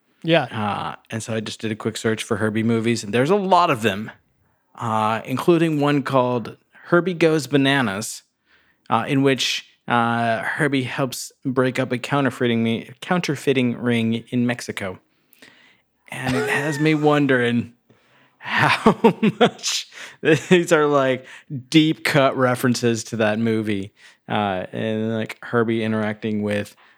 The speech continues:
Speaker 2: uh, Latino bananas.
Speaker 1: Oh my God. I, that is, I mean, that would be a fucking, like, meta reference right there.
Speaker 2: That would be <laughs>
Speaker 1: Yeah.
Speaker 2: the
Speaker 1: Whoa.
Speaker 2: the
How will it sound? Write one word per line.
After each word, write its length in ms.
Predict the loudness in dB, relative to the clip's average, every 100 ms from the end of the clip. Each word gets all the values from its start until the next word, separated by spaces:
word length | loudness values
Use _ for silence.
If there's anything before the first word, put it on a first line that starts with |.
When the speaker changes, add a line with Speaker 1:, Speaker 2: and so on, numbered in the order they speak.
| -8
Speaker 2:
uh, 180 | -8 -6
Latino 400 | -6 -4 -2 -2
bananas. 540 | -2 -4 -4 -6 -8 _ _ _ _ _ _ _ -8
Speaker 1:
Oh 160 | -6
my 160 | -6 -8
God. 480 | -8 -6 -4 -6 -8 -2
I, 220 | -2 -2 -8 _
that 420 | -16 -6 4 4 4
is, 300 | 0 -2 -12 _ -6
I 60 |
mean, 120 | 0
that 140 | 2 2
would 100 | 0
be 120 | -2
a 60 | -4
fucking, 500 | -4 -6 -4 -6 -4
like, 440 | -4 -6 -8 -10
meta 560 | -8 -4 -2 0 0 -2
reference 580 | -4 -6 -6 -8 -8 -10
right 200 | -10 -8
there. 340 | -8 -8 -12 _ _ _ 2
Speaker 2:
That 220 | 4 4
would 260 | 2 2 2
be 80 | -8 -14 -20 -20 -20
<laughs> 400 | -20 _ _ _
Speaker 1:
Yeah. 440 | -6 2 4 4 2 -8 _ _ _ _ _ _ _ -20 -20 -20 _ _ -14
Speaker 2:
the 120 | -14 -14 -20 -20 _ _ _ -4
Speaker 1:
Whoa. 320 | 0 0 0
Speaker 2:
the 140 | -4